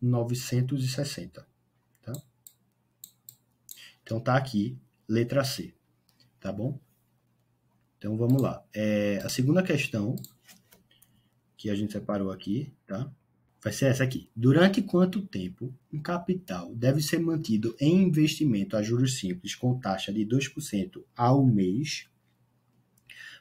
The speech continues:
pra que ele gere um montante que seja o dobro do capital investido? Então, gente, ele tá falando aqui, ó, vou ter o montante é igual a capital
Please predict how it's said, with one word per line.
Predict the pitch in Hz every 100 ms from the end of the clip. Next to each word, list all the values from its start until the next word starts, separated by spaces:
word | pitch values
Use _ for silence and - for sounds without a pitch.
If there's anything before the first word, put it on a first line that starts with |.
| -
pra | 143
que | 139 165
ele | 175
gere | 143 123 127
um | 143
montante | 156 151 110 107 -
que | 147
seja | - 107 101 104 101 -
o | 185
dobro | 156 127 123 120 120 135 156 -
do | 131
capital | 131 131 - 127 123
investido? | 139 147 - - - _ _ _ _ _ - - -
Então, | 110 135 123
gente, | 95 90
ele | 104
tá | 117
falando | - - 101 113
aqui, | 127 -
ó, | 76
vou | 90 101
ter | 110
o | 104
montante | 101 87 - 85 85 87 90 92 - 151 151 _ _ _ _ _ _ _ _ _ _ _ _ - _ -
é | 107
igual | 107 101 87 82 76
a | - _ - _ - _ _ _ _ _ _ - _
capital | - 95 98 - - 90 95 131